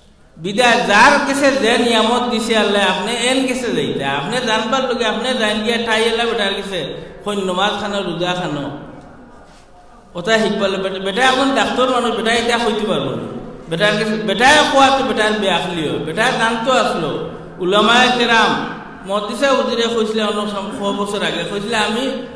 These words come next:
আটা খান জানতাম না, সাহেব কুবলার কাছে গিয়ে আটা খান শিখিলাম।" আপনি তো মনে বুঝতে জানো। হুজুরে মত দিছে, হুজুরের মতো আলিমে কইতে, "আমি আটা জানতাম না, সাবর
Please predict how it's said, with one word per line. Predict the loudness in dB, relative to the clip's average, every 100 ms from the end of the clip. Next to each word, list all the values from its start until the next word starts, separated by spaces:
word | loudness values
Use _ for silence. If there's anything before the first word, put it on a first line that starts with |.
| 0
আটা | 2 4 4
খান | 4 2 2
জানতাম | 0 2 0 0
না, | -2
সাহেব | 0 0 -2 -4
কুবলার | -4 -4
কাছে | -4 -6 -4 -4 -6 -10 -4
গিয়ে | 0
আটা | 2 4 2
খান | 0 -2
শিখিলাম।" | -4 -4 -4 -4
আপনি | -4 -4
তো | -6
মনে | -4 -6
বুঝতে | -4 -6 -6 -6
জানো। | -6 -10 -12 -14 -18 -20 -20 -20 -12
হুজুরে | -8 -4 -2
মত | -2 -2 -2
দিছে, | 2 2
হুজুরের | 2 2 0
মতো | 0 0 0 0 -2 -6 -8 -4
আলিমে | -2 0 0
কইতে, | 0 -2 -2
"আমি | 0
আটা | 2 2 2 0
জানতাম | -2 -2 -4 -4
না, | -6
সাবর | -4 -4